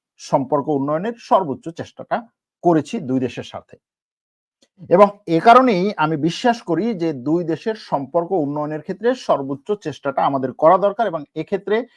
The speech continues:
বাংলাদেশের কোনো ক্ষতি আছে বলে আমার মনে হয় না। রোহিঙ্গাদের ক্ষেত্রে আমরা দেখেছি যে তুরস্ক নিঃস্বার্থভাবে সেখানে কাজ করেছে, এখনো করে যাচ্ছে যতটা সম্ভব। কিন্তু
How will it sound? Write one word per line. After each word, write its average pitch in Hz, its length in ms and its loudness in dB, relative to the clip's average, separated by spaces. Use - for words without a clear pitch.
বাংলাদেশের 156 680 0
কোনো 156 260 -6
ক্ষতি 143 320 -4
আছে 143 280 -2
বলে 147 180 0
আমার 117 240 -4
মনে 120 180 -2
হয় 107 160 -8
না। 92 120 -16
রোহিঙ্গাদের 165 500 2
ক্ষেত্রে 160 280 -2
আমরা 143 220 2
দেখেছি 127 380 -6
যে 135 100 -4
তুরস্ক 135 420 -4
নিঃস্বার্থভাবে 139 640 -2
সেখানে 127 300 -12
কাজ 214 260 0
করেছে, - 300 -10
এখনো 151 300 -2
করে 170 240 2
যাচ্ছে 120 280 -6
যতটা 123 360 -2
সম্ভব। 107 340 -14
কিন্তু 254 260 4